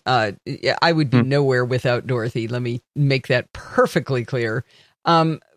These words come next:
Speaker 1: but my approach was to look at the documentation and do what it said, uh, you know, make sure that everything
Speaker 2: Yeah.
Speaker 1: you said that should be true was true. Um, but she took it further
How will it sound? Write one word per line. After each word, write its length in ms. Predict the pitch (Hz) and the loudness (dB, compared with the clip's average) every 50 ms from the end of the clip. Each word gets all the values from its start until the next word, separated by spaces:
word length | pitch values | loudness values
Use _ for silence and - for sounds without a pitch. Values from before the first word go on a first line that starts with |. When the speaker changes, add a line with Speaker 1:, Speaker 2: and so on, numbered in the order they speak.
| _ _ - | _ _ -2
Speaker 1:
but 300 | 175 175 165 - - 175 | 0 0 0 0 -2 -4
my 180 | 170 165 175 208 | 0 0 2 2
approach 540 | 214 196 - - 196 175 170 151 - - 156 | 2 0 0 0 -2 0 0 -2 -4 -8 -6
was 180 | 147 143 - | -6 -6 -4
to 100 | - 147 | -4 -4
look 220 | 139 151 160 - 170 | -2 -2 -2 -2 -4
at 80 | - | -6
the 80 | - 135 | -4 -2
documentation 1040 | 135 139 143 135 - 135 135 131 123 - 165 147 147 131 - - 123 127 127 117 - - | -2 0 -2 -2 -4 -6 -8 -6 -4 -2 -2 -2 -2 -2 -4 -4 -4 -6 -6 -8 -8 -6
and 400 | - 131 127 123 123 123 123 113 - _ - | -4 -2 -2 0 -2 -4 -6 -8 -10 _ -2
do 200 | 147 147 139 135 | -2 0 0 -2
what 320 | 123 120 123 139 135 - | -4 -2 -2 -2 0 -2
it 140 | 101 117 - | -4 -6 -8
said, 520 | - - 180 170 147 123 117 120 117 - - - | -6 -2 0 2 2 2 2 0 -2 -4 -4 -4
uh, 40 | 143 | -2
you 160 | 127 123 131 | 0 0 0
know, 100 | 135 107 | 0 0
make 260 | 107 139 147 147 - | 0 0 0 0 0
sure 180 | - - 151 131 | 0 0 0 0
that 160 | 135 - - | 0 0 0
everything 300 | - 156 156 165 147 349 | 0 2 2 2 2 4
Speaker 2:
Yeah. 80 | 339 - | 4 2
Speaker 1:
you 60 | - | 2
said 240 | - - 160 143 127 | 2 0 0 0 0
that 140 | 143 131 - | 0 -2 -2
should 180 | - 156 127 117 | -2 -4 -4 -4
be 120 | 135 123 | -6 -6
true 240 | - - 143 131 127 | -6 -6 -6 -4 -4
was 200 | 113 123 117 - | -4 -4 -6 -6
true. 360 | - - 269 226 156 139 131 - _ _ _ _ _ _ _ - | -6 -4 0 0 2 2 0 -2 _ _ _ _ _ _ _ 0
Um, 280 | 170 170 127 147 185 | 0 0 0 0 0
but 140 | 190 214 214 | -2 -2 0
she 120 | - - 349 | -2 -4 -2
took 220 | - 427 - - | -2 -2 -2 -2
it 160 | 277 - - | -6 -6 -8
further 720 | - - - - - 294 311 311 269 247 202 185 185 180 | -16 -18 -16 -8 -4 -4 -2 0 2 2 4 4 4 2